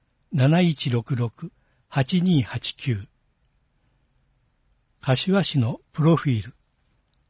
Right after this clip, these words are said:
改めましてよろしくお願いします。私の名前は柏市です。昭和二十九年十一月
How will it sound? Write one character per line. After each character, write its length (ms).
改 340
め 140
ま 120
し 120
て 220
よ 140
ろ 100
し 100
く 160
お 80
願 260
い 60
し 220
ま 80
す。 280
私 420
の 100
名 140
前 240
は 220
柏 400
市 140
で 80
す。 280
昭 240
和 120
二 180
十 280
九 300
年 260
十 380
一 240
月 420